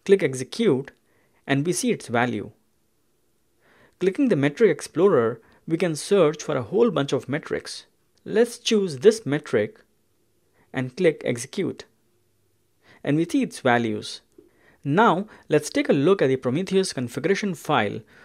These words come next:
prometheus dot yaml. The global configuration section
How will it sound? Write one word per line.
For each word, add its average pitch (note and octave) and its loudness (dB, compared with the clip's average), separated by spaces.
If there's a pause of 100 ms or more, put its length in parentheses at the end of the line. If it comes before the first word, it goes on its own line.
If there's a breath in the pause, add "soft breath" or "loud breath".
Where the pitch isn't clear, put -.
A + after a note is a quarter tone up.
(140 soft breath)
prometheus G3 0
dot A2+ 0
yaml. A2+ -2 (1080 soft breath)
The C#3 -2
global D3+ 4
configuration D3 -6
section A2+ -10